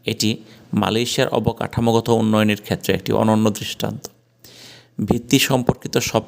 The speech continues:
কাজ উনিশশো তিরানব্বই সালের এক এপ্রিল শেষ হয়। নির্মাণের তৃতীয় ধাপটি ছিল টাওয়ারটির উপরের অংশে তৈরি করা। উনিশশো তিরানব্বই সালের মে মাসে এটির কাজ শুরু হয়। উনিশশো ছিয়ানব্বই সালের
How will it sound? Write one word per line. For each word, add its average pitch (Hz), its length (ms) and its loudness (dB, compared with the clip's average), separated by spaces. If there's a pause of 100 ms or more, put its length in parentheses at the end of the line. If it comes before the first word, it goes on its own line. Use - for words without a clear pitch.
কাজ 107 280 -4 (100)
উনিশশো 113 420 2
তিরানব্বই 107 480 0
সালের 95 280 -4 (480)
এক - 340 -10
এপ্রিল 110 400 -2
শেষ - 460 -4
হয়। - 140 -12 (600)
নির্মাণের 120 440 2 (160)
তৃতীয় 139 320 2
ধাপটি 110 360 -2
ছিল 104 280 2 (460)
টাওয়ারটির 113 440 -2
উপরের 123 380 -2
অংশে 113 320 -4
তৈরি 120 280 0
করা। - 260 -4 (720)
উনিশশো 120 400 0
তিরানব্বই 117 500 0
সালের 107 360 0
মে 110 220 2
মাসে 110 380 -2
এটির 107 220 -8
কাজ 113 200 -4
শুরু - 280 -4
হয়। - 160 -8 (680)
উনিশশো 117 380 2
ছিয়ানব্বই 117 500 0
সালের 95 260 -2